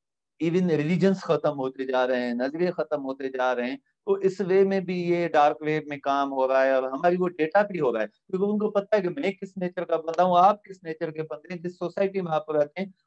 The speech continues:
सोसाइटी की नेचर क्या है, वहाँ का कल्चर क्या है और हम इनको कैसे control करें। कितना easy हो गया। पहले वो असले के जरिए हमें control करते थे,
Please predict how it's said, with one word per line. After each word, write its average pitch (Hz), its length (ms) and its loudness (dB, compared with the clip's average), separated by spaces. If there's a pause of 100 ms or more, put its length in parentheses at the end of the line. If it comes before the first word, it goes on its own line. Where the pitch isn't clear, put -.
(120)
सोसाइटी 196 540 0
की 175 80 -10
नेचर 156 340 -4
क्या 156 220 -2
है, 165 80 4
वहाँ 170 220 -2
का 202 120 -8
कल्चर 196 500 -6
क्या 165 200 2
है 190 160 2 (180)
और 196 100 -4
हम 208 280 2
इनको 214 220 -6
कैसे 226 360 -2
control 160 360 -6
करें। 110 280 -6 (400)
कितना 185 220 -8
easy 208 320 -2
हो 233 160 0
गया। 139 200 -2 (260)
पहले 190 260 4
वो 196 100 2
असले 220 420 4
के 233 80 2
जरिए 220 260 4
हमें 214 180 2
control 202 360 -2
करते 160 380 0
थे, 107 200 -2